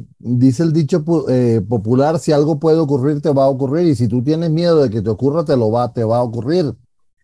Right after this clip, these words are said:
Entonces, ¿cómo, eh, cómo, cómo, cómo se puede manejar esta, esta situación? ¿Cuáles fueron los issues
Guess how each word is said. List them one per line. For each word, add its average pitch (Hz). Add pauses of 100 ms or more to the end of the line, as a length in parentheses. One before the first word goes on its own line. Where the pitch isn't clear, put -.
(120)
Entonces, 147 (720)
¿cómo, 196
eh, 139 (960)
cómo, 165
cómo, 175
cómo 185
se 190
puede 208
manejar 139 (120)
esta, 143 (100)
esta 131
situación? 127 (580)
¿Cuáles 165
fueron 214
los 139
issues 190